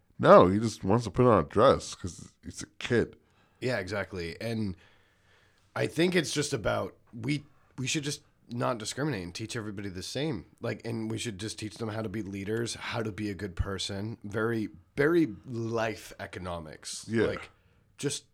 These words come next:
Speaker 2: basic, s-, not even spiritual, but you know what I mean. Like, the
Speaker 1: Yeah.
Speaker 2: ethics of the core, that little fire that burns inside you.
Speaker 1: Yeah.
Speaker 2: We should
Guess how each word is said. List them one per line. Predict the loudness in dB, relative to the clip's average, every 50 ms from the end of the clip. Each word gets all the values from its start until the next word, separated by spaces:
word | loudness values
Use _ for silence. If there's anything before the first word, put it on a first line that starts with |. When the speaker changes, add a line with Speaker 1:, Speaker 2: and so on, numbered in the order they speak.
| _ -20 -18 -18 -12 -10 -8
Speaker 2:
basic, | -6 -6 -6 -4 -6 -6 -6 -8 -12 _ _ _ _ _ _ -10
s-, | -6 -6 -6 -6 -8 _ _ _
not | -4 -2 0 0 0
even | 0 0 -2
spiritual, | -4 -4 -6 -4 -2 -2 -2 -2 -2 -4
but | -4 -4
you | -4 -4 -2 -2
know | 0 -2
what | -2 -2
I | -4
mean. | -6 -8 -10 -8 -8
Like, | -10 -8 -2
the | 0
Speaker 1:
Yeah. | 2 4 4 4
Speaker 2:
ethics | 4 2 0 0 0 -4
of | -6 -6
the | -8 -8
core, | -8 -6 -2 0 2 2 2 2
that | 0 -2 -6
little | -6 -6 -8 -8
fire | -10 -8 -4 -2 -2 -2 -2 -2 -4
that | -4 -6 -8 -6
burns | -6 -6 -6 -6 -6 -10
inside | -12 -8 -4 -2 -2 -2 -2 0
you. | 2 2
Speaker 1:
Yeah. | 2 2 0 -4 -10 -16 -20 -20 -20 _
Speaker 2:
We | -8 -6 -2
should | 2 2 2 2 0